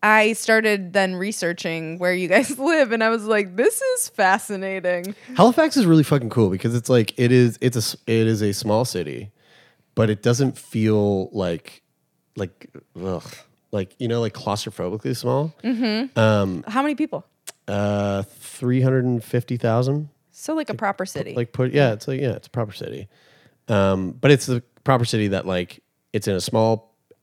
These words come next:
Speaker 2: it doesn't take up much space, and, you know, going for a short walk, you're, you're like, you're saying hel-, hello to, like, three people on that walk kind of thing, you know? But, but it also feels like a city. It doesn't feel,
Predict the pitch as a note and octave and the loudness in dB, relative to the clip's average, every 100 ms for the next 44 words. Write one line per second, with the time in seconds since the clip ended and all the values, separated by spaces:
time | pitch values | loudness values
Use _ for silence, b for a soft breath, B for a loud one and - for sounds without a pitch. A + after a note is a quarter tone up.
0 | _ - - - A2 A2+ B2+ B2 G#2+ G#2+ | _ -18 -18 -4 -2 0 0 -2 -2 -4
1 | G2+ - - D2 - - _ G2+ F#2+ F#2 | -4 -8 -8 -8 -10 -16 _ -2 0 -2
2 | F2 - b b b b b _ - G#2 | -4 -10 b b b b b _ -4 -4
3 | C2+ - _ _ - F#2+ _ _ _ - | -4 -8 _ _ -20 -20 _ _ _ -2
4 | A2 A2+ A2 A2 G2 - F#2 E2+ - - | 2 2 0 -2 -2 -2 -4 -6 -8 -4
5 | G#2 - F#2 A2 F#2 F#2 F#2 G2 F2 C#2 | -2 0 -2 -2 -4 -6 -6 -4 -4 -6
6 | - _ _ _ G2+ G2+ - G2 F2+ E2+ | -12 _ _ _ -6 -4 0 -2 -2 -6
7 | E2+ F2+ F2 D2+ D#2+ F2+ D#2 - D#2+ D#2 | -4 -4 -4 -6 -8 -10 -10 -12 -12 -12
8 | D2+ D#2+ D#2 D#2 D2 D2+ C#2 - - C#2+ | -14 -12 -10 -10 -14 -14 -16 -14 -14 -14
9 | C#2+ E2+ - G2 G2+ B B B - D3 | -18 -18 -8 -6 -6 B B B 0 0
10 | C3 C3+ C#3 C3 B2+ B2 B2+ - A2+ A2 | 2 4 6 6 4 4 2 0 0 4
11 | A2 G2 F2+ D#2+ - D2+ B1+ D#2 G#2 G2+ | 4 2 -4 -8 -8 -8 -6 -6 -6 -8
12 | - F#2 E2+ G2 | -6 -4 -4 -8